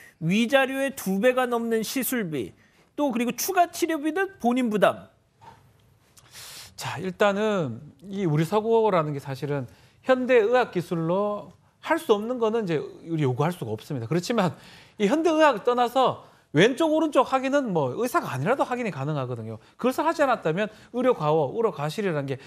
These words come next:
Speaker 2: 거의 확실하다고 봐야 될 것 같고요. 다만 이 과실 레이저 시술 때문에 오른쪽 눈이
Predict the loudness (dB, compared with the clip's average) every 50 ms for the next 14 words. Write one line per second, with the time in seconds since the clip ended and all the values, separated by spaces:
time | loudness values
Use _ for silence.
0 | -20 _ -4 -2 -2 -2 -4 -6 -8 -2 -2 0 0 0 -2 -2 0 -2 -2 -2
1 | -2 -6 -8 -10 -10 _ -6 -6 -6 -6 -10 -16 -16 -16 -16 -10 _ 4 4 6
2 | 6 4 2 2 0 0 0 0 -2 2 6 6 6 6 2 -2 -2 -2 -2 0
3 | 0 2 2 2 2 2 2 4 4 4 4 2 0 -8 -20 -20 -18 -4 -4 -4
4 | -2 -2 -4 -6 0 0 0 0 0 -2 -2 0 0 -2 -2 -6 -18 -20 -10 _
5 | 0 2 2 2 0 -2 -2 2 2 2 2 2 0 -2 -2 0 0 -2 -2 -4
6 | -6